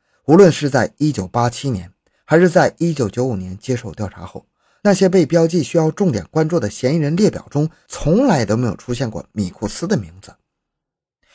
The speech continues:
一个最终被D N A锁定的唯一凶手，居然没有出现在任何一次被标记的嫌疑人调查名单内。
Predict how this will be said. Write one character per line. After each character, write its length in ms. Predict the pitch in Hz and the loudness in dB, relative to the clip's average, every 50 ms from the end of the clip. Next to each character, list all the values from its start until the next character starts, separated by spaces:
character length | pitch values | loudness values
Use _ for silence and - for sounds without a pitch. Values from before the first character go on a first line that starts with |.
| _ _ | _ _
一 100 | - 220 | 0 4
个 120 | 220 247 202 | 4 4 4
最 180 | - 240 220 | 6 4 2
终 180 | 185 202 202 202 | 4 2 2 2
被 160 | 214 196 156 | 2 2 0
D 380 | - - - 214 220 202 151 120 | 0 -4 -4 0 2 2 4 4
N 300 | 170 190 185 190 196 202 | 2 2 2 2 0 0
A 40 | |
锁 240 | 202 - - 98 85 - | -2 -4 -8 -10 -10 -8
定 140 | - 147 | -6 -6
的 80 | 127 110 101 | -6 -4 -2
唯 120 | - 120 147 | -2 -2 0
一 180 | 180 185 190 | 0 -2 -2
凶 240 | 180 - - 180 185 | -2 0 0 0 0
手， 200 | - - - _ _ _ | 0 -2 -8 _ _ _
居 100 | - - | 0 4
然 160 | 226 202 196 202 | 6 6 6 6
没 60 | 214 | 6
有 120 | 208 151 | 4 2
出 160 | 104 - - | 0 -4 -6
现 200 | 156 - 180 147 | -4 -2 -2 0
在 200 | 120 120 - - _ | 0 -2 -6 -8 _
任 200 | - 254 269 208 | 4 6 8 8
何 160 | 131 - 117 | 6 4 2
一 80 | 107 123 | 0 0
次 140 | 123 - 156 | -2 -2 -2
被 140 | 147 139 113 | 0 -2 -2
标 320 | - - 196 196 190 196 | 0 2 4 6 6 4
记 180 | 190 220 190 127 | 4 0 -2 -2
的 160 | 95 - - _ _ _ | -4 -10 -20 _ _ _
嫌 360 | - - - 123 113 120 156 | -10 -6 -2 -2 0 0 0
疑 100 | 180 180 | 0 0
人 220 | 160 123 98 113 147 - | 0 -2 -4 -6 -4 0
调 200 | - 165 113 95 | 0 0 0 0
查 240 | - - - 98 117 | -4 -10 -10 -8 -6
名 180 | 117 120 143 | -4 -4 -4
单 220 | 151 170 156 170 190 | -2 -2 0 2 2
内。 200 | 226 220 - | 0 0 -4